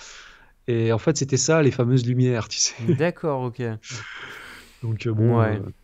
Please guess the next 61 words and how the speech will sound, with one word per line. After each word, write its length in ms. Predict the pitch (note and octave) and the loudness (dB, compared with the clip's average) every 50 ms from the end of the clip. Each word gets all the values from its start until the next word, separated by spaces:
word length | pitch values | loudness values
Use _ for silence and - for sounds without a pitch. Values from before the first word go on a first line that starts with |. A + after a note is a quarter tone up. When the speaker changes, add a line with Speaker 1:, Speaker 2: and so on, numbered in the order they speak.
| _ _ - A2+ G#2+ | _ _ -6 0 2
Speaker 1:
quand 60 | A#2 | 2
Speaker 2:
Ouais, 40 | A2 | 4
Speaker 1:
tu 120 | - D3 | 4 6
vois 120 | C#3+ E3 | 6 8
Speaker 2:
ouais. 60 | E3 D3 | 8 8
Speaker 1:
les 160 | C3+ A#2+ C3+ | 6 6 4
explications 580 | C#3 C3+ - - D#3+ D3 - D3 C3+ - - | 0 0 -2 -4 -4 2 2 2 2 2 -2
qui 120 | D3+ - A#2+ | -4 -4 -4
sont 180 | - - A#2+ A#2+ | -4 -2 0 2
avancées 420 | B2 A#2 A2+ A2+ G#2 - - C#3+ | 2 2 2 0 -2 -2 -4 -6
par, 340 | C#3 C3+ A#2+ G#2+ F#2 F2+ F2+ | -4 -4 -4 -4 -4 -6 -8
euh, 180 | F#2 F#2 F2+ F2+ - - - - - - _ - | -8 -6 -8 -8 -12 -14 -20 -20 -20 -20 _ -4
qui 80 | - A2 | -4 0
étaient 140 | - - | 2 2
avancées 340 | A#2+ A2 A2+ A2+ G#2+ - C3 C3+ | 4 4 4 2 2 0 -2 0
par 140 | - G#2+ | 0 0
l'armée 260 | G2 G2+ F#2+ G#2 G2+ G2+ | 0 0 0 0 0 0
américaine 440 | F#2 F#2+ F#2 F2 - C3+ C#3+ C#3 C3 | 0 -2 -2 -2 0 0 2 2 2
à 20 | G2 | 0
l'époque, 360 | F#2 G2 - - C3+ C3+ - | 0 -2 -2 -2 -4 -2 -4
euh, 80 | G2 E2+ D#2 - C3 C3 - | -8 -8 -8 -12 -16 -14 -8
c'était 240 | - - - - A2 | -8 -6 -4 -4 0
tellement 240 | - - C#3 C#3+ C#3+ | 4 6 6 8 8
ridicule 400 | C3 C3 A2+ A2 G#2 - - F3 | 6 4 4 2 0 0 0 0
que 100 | D3 - - | 0 0 -4
tu 100 | - - | -4 -4
dis, « 120 | F#2 G2 | -4 -4
C'est 140 | - - - | -4 -4 -6
pas 60 | - - | -8 -8
possible, 340 | - G#2+ G2+ - - B2 | -6 -4 -4 -2 2 4
Speaker 2:
Ouais, 100 | C3+ C3 | 6 6
Speaker 1:
quoi, 80 | B2+ F#2 | 6 6
Speaker 2:
c'est 80 | F#2 G#2 | 4 0
un 80 | A#2 | 0
Speaker 1:
pour 180 | A2 - - A2 | -2 -4 -4 0
Speaker 2:
peu 80 | - | 2
Speaker 1:
des 140 | G#2+ G#2 G2 | 4 4 6
imbéciles, 380 | G#2+ G2+ G#2+ G#2 - D3 C#3+ A#2+ | 6 4 4 4 4 4 2 4
Speaker 2:
farfelu, 220 | G#2+ G#2+ F#2+ F#2 | 4 2 0 -2
Speaker 1:
quoi. » 80 | G2+ A#2 B2+ - - A2 G#2+ | -4 -12 -14 -10 -10 -8 -8
Speaker 2:
ouais, 60 | G#2+ | -8
ouais. 60 | G#2 G#2 - - - - _ _ _ _ _ _ - | -8 -10 -12 -16 -20 -20 _ _ _ _ _ _ 0
Speaker 1:
Voilà. 240 | A2+ A#2 A#2 G#2 F#2 - - - - - - - - - _ _ _ _ - | 2 4 4 2 0 -4 -16 -20 -20 -20 -20 -20 -20 -20 _ _ _ _ -8
Bon, 100 | G#2 F2+ | -6 -4
bref. 300 | F2+ F2+ F2 - - - _ _ _ _ _ - - C#3+ D#3+ | -2 -2 -2 -4 -6 -18 _ _ _ _ _ -12 -6 -2 0
Speaker 2:
Ok. 200 | F#3 F3+ - - | 0 0 2 4
Speaker 1:
Après, 460 | D3+ D3+ D#3+ - - C3 B2+ C3+ C3+ | 4 4 4 4 4 4 6 6 6
euh, 640 | B2 A2+ A2 G#2 G2 G2 F#2+ F#2+ F#2+ F#2 F#2 F#2 F#2 | 6 6 4 2 2 0 -2 -4 -4 -4 -6 -4 -2
le 100 | G2 G#2+ | -2 -2
phénomène 360 | - - A#2+ A#2 A#2 A#2 A2 | 0 0 2 4 4 4 4
ovni, 200 | G#2+ G2+ A2+ C3+ C3+ | 2 2 4 2 2
c'est 140 | C3+ - - | 2 0 -2
quelque 240 | - G#2 - - G2+ | -6 -6 -4 -4 -4
chose 200 | - B2 A#2 G#2 | -2 -2 -2 0
de 80 | G#2 | -2
très 200 | F#2+ - - A2 | -2 0 0 0
complexe, 500 | G#2+ - A#2 G#2+ C3+ C3+ C3 C3+ - - | 0 0 0 2 4 2 2 2 -2 -6
hein, 60 | G#2 G2 | -6 -6
c'est 120 | - - | -6 -8
sûr, 240 | G#2 - - A2+ G2 | -8 -4 -2 -2 -2
hein. 120 | G2 G2+ | -2 -6